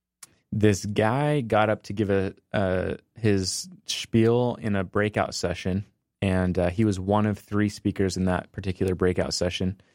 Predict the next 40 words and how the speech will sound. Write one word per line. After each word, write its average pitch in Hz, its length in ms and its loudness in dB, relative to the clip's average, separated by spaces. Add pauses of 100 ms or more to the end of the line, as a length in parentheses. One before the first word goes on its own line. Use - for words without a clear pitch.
(460)
And, 92 540 2
uh, 85 440 -2 (240)
he, 98 340 0 (100)
he - 140 -10
got 110 160 4
up 113 100 0
there. 135 100 -2
He 120 80 -2
was 92 180 -2 (140)
obviously 117 560 0
nervous, 85 600 -4 (640)
and, 87 380 4
uh, 85 280 2
started, 107 560 2
he 117 140 -8
started 107 280 0
his 123 120 -2
presentation, 117 760 0
got 90 160 0
maybe 98 220 0
thirty 110 320 2
seconds 104 460 0
in, 98 240 0 (720)
um, 87 560 2
stopped, - 600 -2 (500)
started 101 260 2
shuffling 107 340 2
his 95 100 0
cards - 340 -2
around, 90 360 -2
like - 140 -4
he 101 120 0
was 90 180 0
at 82 140 -2
the 85 240 -2 (260)
wrong 92 220 2
spot - 400 0
or 95 60 0
he 95 120 -2
missed, 92 300 -2